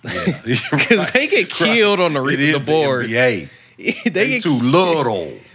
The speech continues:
Speaker 2: They get killed on the boards every night.
Speaker 1: Yeah.
Speaker 2: Every night. And
Speaker 1: Yeah.
Speaker 2: you just can't, I, you can't win a championship like that.
Speaker 1: Yeah.
Speaker 2: You gotta have some bigs in there.
Speaker 1: See, Mike D'Antoni's philosophy is, if I could get, he, he doing, like, a law of averages type of thing or some sort of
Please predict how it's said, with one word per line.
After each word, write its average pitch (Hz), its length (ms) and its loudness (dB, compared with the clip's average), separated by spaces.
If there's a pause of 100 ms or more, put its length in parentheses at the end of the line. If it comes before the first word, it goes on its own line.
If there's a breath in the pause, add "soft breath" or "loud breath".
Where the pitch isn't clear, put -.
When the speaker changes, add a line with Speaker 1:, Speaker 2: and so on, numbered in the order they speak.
Speaker 2:
They 156 120 0
get 208 200 -2
killed 175 420 0
on 139 140 0
the 117 80 -4
boards 101 380 -6
every 101 360 -8
night. 87 320 -14 (600 soft breath)
Speaker 1:
Yeah. 101 280 -4
Speaker 2:
Every 143 320 -2
night. 101 360 -4
And 110 180 -4
Speaker 1:
Yeah. 123 60 -6
Speaker 2:
you 185 120 -2
just 196 240 -4
can't, 151 480 -2 (120)
I, 156 180 -4
you 160 140 -10
can't 196 340 0
win 160 140 -2
a 113 80 -4
championship 92 580 -8
like 80 200 -18
that. 98 60 -12
Speaker 1:
Yeah. 98 180 -6
Speaker 2:
You 107 120 -12
gotta 131 280 -2
have 101 300 -10
some 120 560 -8 (440 soft breath)
bigs 98 460 -4
in 87 120 -12
there. 82 260 -16 (240 loud breath)
Speaker 1:
See, - 200 -2
Mike 190 300 0
D'Antoni's 170 520 -2
philosophy 127 640 -2
is, 87 220 -10
if 107 240 -8
I 135 100 -2
could 156 200 -8
get, 139 260 -4 (180)
he, 165 280 -4
he 214 180 -4
doing, 190 360 -2
like, 131 220 0
a 101 60 -4
law 113 340 -2
of 98 160 -8
averages 117 520 -6
type 123 300 -4
of 113 120 -12
thing 123 340 -6
or 92 80 -10
some 123 240 -6
sort 120 260 -8
of 85 120 -10